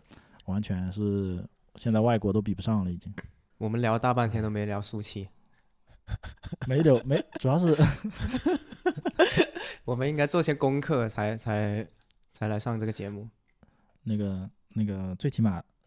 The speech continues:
Speaker 1: 那个外形我是很喜欢的，嗯。
Speaker 2: 对，那个外形，因为喜欢保时捷的应该都喜欢吧。
Speaker 1: 哎，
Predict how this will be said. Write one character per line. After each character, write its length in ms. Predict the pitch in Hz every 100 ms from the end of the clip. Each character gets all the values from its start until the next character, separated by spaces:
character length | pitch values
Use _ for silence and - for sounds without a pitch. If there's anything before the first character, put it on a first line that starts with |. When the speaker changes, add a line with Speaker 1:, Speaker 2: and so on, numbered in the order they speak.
| _
Speaker 1:
那 100 | 120
个 80 | 117
外 200 | 110 147
形 200 | 110 92
我 80 | 95
是 120 | -
很 120 | 92
喜 140 | 98 92
欢 180 | 80 85
的， 80 | 98 _ -
嗯。 260 | - 95 117 _ _ _ _ _ _
Speaker 2:
对， 140 | 120 107
那 120 | 117
个 80 | 135
外 140 | 123
形， 160 | 117 92
因 200 | 107 110
为 260 | 107 101 -
喜 200 | - 110
欢 120 | 117
保 140 | 107
时 160 | 101 107
捷 100 | 104
的 120 | 101
应 80 | 104
该 80 | 104
都 100 | 101
喜 160 | -
欢 180 | - -
吧。 80 | - _ _ _ _ _ _ _ _ _ -
Speaker 1:
哎， 200 | 85